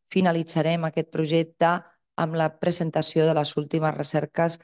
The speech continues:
que són recerques que tracten sobre la qüestió de les toxicodependències en perspectiva de gènere, la, el règim sancionador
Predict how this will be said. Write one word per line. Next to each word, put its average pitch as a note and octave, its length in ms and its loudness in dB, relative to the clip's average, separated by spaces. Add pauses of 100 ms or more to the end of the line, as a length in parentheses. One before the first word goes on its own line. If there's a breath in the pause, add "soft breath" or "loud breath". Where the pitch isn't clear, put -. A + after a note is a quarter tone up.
(400 soft breath)
que E3 340 4
són D#3+ 220 -2
recerques D#3 500 -4
que D#3 140 -2
tracten D#3+ 480 -2
sobre D3+ 340 2
la D3 160 0
qüestió D3 440 2
de D3 120 2
les C#3+ 300 -2
toxicodependències D3 1400 -2 (360)
en C3+ 100 -6
perspectiva C#3 460 0
de C#3 80 2
gènere, D3+ 440 2 (420 soft breath)
la, D#3 240 2
el C#3 560 -6 (180)
règim D#3+ 400 0
sancionador C#3+ 800 0